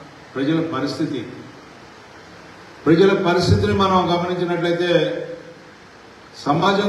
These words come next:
గురించి మనం రాజకీయాల్లో వచ్చినటువంటి వ్యక్తులు సమాజ శ్రేయస్సు ముఖ్యమా లేకపోతే వ్యక్తి శ్రేయస్సు ముఖ్యమా అనేది నాకు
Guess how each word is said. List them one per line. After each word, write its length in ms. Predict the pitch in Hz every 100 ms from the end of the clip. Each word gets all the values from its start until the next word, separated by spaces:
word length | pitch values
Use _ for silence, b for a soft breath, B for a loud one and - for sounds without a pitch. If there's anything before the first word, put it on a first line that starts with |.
| 202
గురించి 260 | 196 185 190
మనం 140 | 185 175 170
రాజకీయాల్లో 500 | 175 180 185 180 175
వచ్చినటువంటి 580 | 170 175 170 165 165 156 156
వ్యక్తులు 340 | 147 165 180 185 - - - - - - - - - - - -
సమాజ 340 | 151 190 202 208 175
శ్రేయస్సు 440 | 165 196 208 - 202
ముఖ్యమా 340 | 170 190 185 185 180
లేకపోతే 280 | 175 175 170
వ్యక్తి 220 | 156 - 170
శ్రేయస్సు 320 | 170 165 165 156
ముఖ్యమా 280 | 147 156 156
అనేది 300 | 151 143 147 135 127 - - - - - - - 131
నాకు 180 | 139